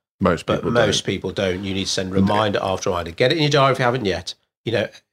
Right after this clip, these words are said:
Speaker 2: don't, don't be in the twenty percent of people
Speaker 1: Who forget.
Speaker 2: uh, sorry, don't be in the eighty percent of people who, who don't show up for free webinars.
Speaker 1: Here's a, here's a tip. You know that
Speaker 2: Don't eat
Speaker 1: thing,
Speaker 2: yellow
Speaker 1: you know,
Speaker 2: snow.
Speaker 1: well, there's, yeah, that, that's number one. But number two is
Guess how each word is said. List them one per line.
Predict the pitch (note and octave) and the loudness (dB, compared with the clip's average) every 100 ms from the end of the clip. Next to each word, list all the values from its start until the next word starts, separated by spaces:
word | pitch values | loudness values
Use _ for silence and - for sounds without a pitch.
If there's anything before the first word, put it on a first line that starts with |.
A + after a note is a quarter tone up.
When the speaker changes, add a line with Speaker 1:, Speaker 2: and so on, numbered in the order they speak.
| A#2+ | -6
Speaker 2:
don't, | - C3 C3+ | 0 2 2
don't | - C#3 C#3 | 0 0 2
be | B2+ | 0
in | |
the | A#2+ | 0
twenty | - A#2 | -2 -2
percent | A2+ - - | -2 -2 -4
of | F#2+ | -4
people | - F#2+ F#2+ F#2 F#2 _ - | -4 -4 -2 -4 -4 _ -6
Speaker 1:
Who | G2+ | -4
forget. | F#2 F#2 G2 | -2 2 2
Speaker 2:
uh, | |
sorry, | F2 G2+ | 2 0
don't | G2+ C3 C3 | 0 0 2
be | |
in | B2 | 4
the | A#2 | 4
eighty | A#2+ - | 4 0
percent | - F#2 | -6 -8
of | F#2 | -6
people | A2 F#2 F#2+ F#2 | -6 -4 -2 -4
who, | F#2 F#2+ | -4 -6
who | G2 G2+ | -6 -4
don't | G#2 G2 | -2 -2
show | - B2+ G2 | -2 -2 -6
up | - | -8
for | |
free | G#2+ G2+ F#2+ | -10 -8 -6
webinars. | F#2+ F2+ F#2 E2 E2 - - | -6 -6 -10 -10 -12 -8 2
Speaker 1:
Here's | B2 A#2+ G2+ | 4 6 6
a, | F#2+ F2+ E2 - _ | 6 4 0 -6 _
here's | F#2 F#2+ F#2 | -6 -2 -2
a | E2 | -4
tip. | - F2 D#2+ - _ _ _ _ _ _ _ _ _ _ | -4 -4 -6 -16 _ _ _ _ _ _ _ _ _ _
You | F#2 A2 | 0 4
know | A#2 | 4
that | G#2 | 4
Speaker 2:
Don't | B2 A#2 | 2 2
eat | |
Speaker 1:
thing, | A#2+ | 4
Speaker 2:
yellow | A2 A2 | 2 0
Speaker 1:
you | A2 | -2
know, | F#2 | -2
Speaker 2:
snow. | - _ | -4 _
Speaker 1:
well, | E2 F#2+ | -6 -4
there's, | F2+ F2+ - | -4 -6 -8
yeah, | F2 | -4
that, | E2+ E2+ - | -2 -2 -2
that's | F2 G2+ - | -4 -4 -4
number | F#2+ F#2 F2 | -2 0 0
one. | E2 D2+ F#2 | -2 -4 -6
But | G2 | -2
number | G2+ G#2 | 0 0
two | G#2+ - F#2+ F2+ | -2 2 2 2
is | E2+ F2 | 0 -4